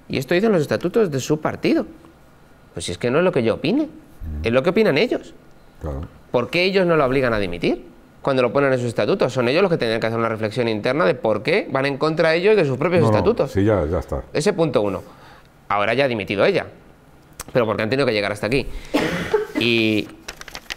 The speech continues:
Speaker 1: poco más se puede decir lo de Mónica Oltra porque ha dimitido, pero sí que voy a decir una cosa. Al señor Puig le han, le han evitado un problema porque tenía un problema gordo si no hubiera dimitido. Y el señor Baldoví, con la fiestecita del otro día, y,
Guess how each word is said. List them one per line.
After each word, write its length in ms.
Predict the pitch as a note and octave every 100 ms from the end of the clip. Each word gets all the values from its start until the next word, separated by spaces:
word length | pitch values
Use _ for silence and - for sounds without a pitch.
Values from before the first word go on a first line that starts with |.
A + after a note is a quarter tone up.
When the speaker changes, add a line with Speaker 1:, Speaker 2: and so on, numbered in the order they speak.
| B2
Speaker 1:
poco 220 | - - B2+
más 100 | B2+
se 80 |
puede 180 | A2 A2+
decir 160 | A2 G#2+
lo 120 | G#2+
de 40 |
Mónica 280 | G#2 G#2 G#2
Oltra 160 | G#2+ A2
porque 160 | G#2+
ha 20 | G#2+
dimitido, 360 | G#2+ G#2 B2+
pero 120 | A2+ G#2
sí 120 | A#2+
que 80 | A#2
voy 80 | G2+
a 40 |
decir 180 | F#2+ G#2
una 140 | G2+
cosa. 200 | G#2+ A2
Al 60 | G#2
señor 260 | - A2 A2 - - -
Puig 260 | C3+ - -
le 80 | G#2
han, 80 |
le 180 | G#2+ F#2+
han 80 | G#2+
evitado 220 | G#2 G2
un 60 | F#2+
problema 300 | F#2+ G#2 D#3
porque 180 | A#2+ G#2
tenía 180 | F#2
un 60 | G2+
problema 260 | F#2+ F2+ E2+
gordo 300 | F#2+ C3 G3 - - - - - -
si 120 | -
no 60 | A2
hubiera 160 | G#2
dimitido. 480 | F#2+ F#2 F2+ A2 F#3+ - - - - - - - - - - - _ -
Y 80 | -
el 40 | A#2+
señor 200 | A#2 A#2+
Baldoví, 460 | C3 A2+ G#2+ A2 -
con 160 | - G#2
la 80 |
fiestecita 520 | G2+ G#2 G#2 A#2 A#2 A#2+
del 100 | A2
otro 220 | G#2 G2+
día, 260 | A2+ F#2 F2+ - - - - - - - - -
y, 300 | G#2 F#2 F2